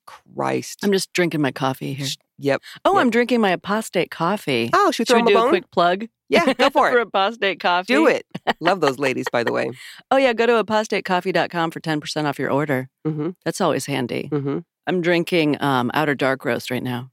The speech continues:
Speaker 1: Oh, hell yeah! Wait, you
Speaker 2: My
Speaker 1: said go
Speaker 2: favorite.
Speaker 1: to their website for ten percent off. Do they have to type in a key,
Speaker 2: Oh, they
Speaker 1: a
Speaker 2: do.
Speaker 1: code?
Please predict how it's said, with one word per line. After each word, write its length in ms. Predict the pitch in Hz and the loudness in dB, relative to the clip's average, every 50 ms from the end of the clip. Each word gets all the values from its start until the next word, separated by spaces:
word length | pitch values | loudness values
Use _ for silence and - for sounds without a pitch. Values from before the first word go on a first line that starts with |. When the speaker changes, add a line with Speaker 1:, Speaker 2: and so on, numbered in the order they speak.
| - | -6
Speaker 1:
Oh, 60 | - 151 | -6 -4
hell 180 | 151 147 160 | -2 0 0
yeah! 200 | 165 143 123 120 | 0 0 -2 -2
Wait, 220 | 151 185 214 185 147 | 0 2 2 2 2
you 60 | 185 | 0
Speaker 2:
My 20 | 214 | -2
Speaker 1:
said 280 | - 285 - - 196 | 0 2 0 2 4
go 140 | 190 202 190 | 4 4 4
Speaker 2:
favorite. 140 | 202 220 220 | 4 4 2
Speaker 1:
to 80 | - 226 | 2 0
their 100 | 214 190 | 2 2
website 420 | 185 185 170 - 165 151 143 - - _ _ _ _ _ _ _ - | 2 2 0 0 0 0 0 -2 -6 _ _ _ _ _ _ _ -6
for 80 | - 170 | -4 0
ten 160 | - 185 175 | 2 2 2
percent 300 | 175 151 - 156 139 143 | 2 2 0 2 2 2
off. 160 | 120 107 - | 2 0 0
Do 80 | - 139 | -2 -2
they 60 | 151 | -2
have 80 | 160 - | -2 -4
to 80 | - | -4
type 200 | - - 165 165 - | -2 -2 0 0 2
in 80 | 151 | 0
a 40 | 143 | 0
key, 60 | - _ - | 0 _ 0
Speaker 2:
Oh, 260 | 220 226 220 214 202 180 | 2 4 4 4 2 4
they 140 | 180 202 | 2 2
Speaker 1:
a 20 | 214 | 2
Speaker 2:
do. 220 | 156 185 180 175 | 2 2 2 4
Speaker 1:
code? 220 | 165 160 156 170 | 4 2 0 -2